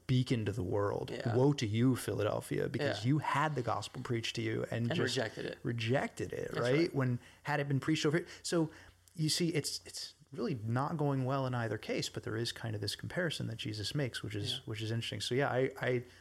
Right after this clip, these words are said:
Speaker 1: I agree. I, I do think there are gradations of, uh, punishment in hell and, and reward in heaven. Um,
Speaker 2: Yeah.
Speaker 1: so I, I, I, we're, we're coming up on time, and, and we have to wrap up, and it's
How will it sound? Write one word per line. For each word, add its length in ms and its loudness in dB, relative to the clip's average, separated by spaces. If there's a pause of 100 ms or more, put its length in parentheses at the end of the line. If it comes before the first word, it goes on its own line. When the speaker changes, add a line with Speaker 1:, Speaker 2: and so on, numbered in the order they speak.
(200)
Speaker 1:
I 80 -4 (200)
agree. 320 2
I, 100 2 (100)
I 60 2
do 180 2
think 220 -4
there 140 -2
are 160 -4 (160)
gradations 560 -2
of, 160 -6 (720)
uh, 160 -12 (120)
punishment 600 -6
in 100 -4
hell 340 -2
and, 200 -4
and 140 -4 (120)
reward 320 -4
in 100 -8
heaven. 380 -6 (580)
Um, 440 -4
Speaker 2:
Yeah. 140 -6
Speaker 1:
so 360 -2 (600)
I, 140 -4 (420)
I, 100 -4 (380)
I, 140 -2
we're, 200 2 (280)
we're 140 2
coming 260 2
up 120 2
on 100 2
time, 340 0
and, 140 -2
and 140 0
we 100 0
have 200 0
to 100 -6
wrap 280 -2
up, 300 -2
and 240 -4
it's 300 -6